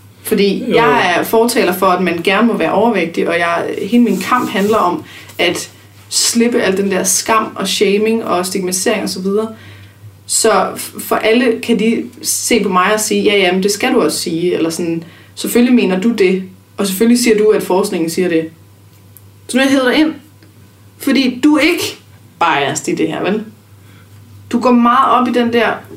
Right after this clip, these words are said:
Speaker 1: forskerstolthed, der handler om, at man ikke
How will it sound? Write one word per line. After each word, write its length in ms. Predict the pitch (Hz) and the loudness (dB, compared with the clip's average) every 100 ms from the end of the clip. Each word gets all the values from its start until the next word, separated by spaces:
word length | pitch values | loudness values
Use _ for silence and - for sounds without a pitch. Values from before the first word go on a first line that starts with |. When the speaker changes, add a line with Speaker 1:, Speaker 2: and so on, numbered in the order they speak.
| - | -18
Speaker 1:
forskerstolthed, 1120 | - - - 233 247 - 240 - 196 196 190 | -18 -18 -4 0 0 0 -2 0 2 2 2
der 80 | 185 | 0
handler 320 | 185 202 302 | 0 2 2
om, 200 | 269 202 | 2 0
at 60 | 180 | 0
man 160 | 180 180 | -2 0
ikke 220 | 208 | -2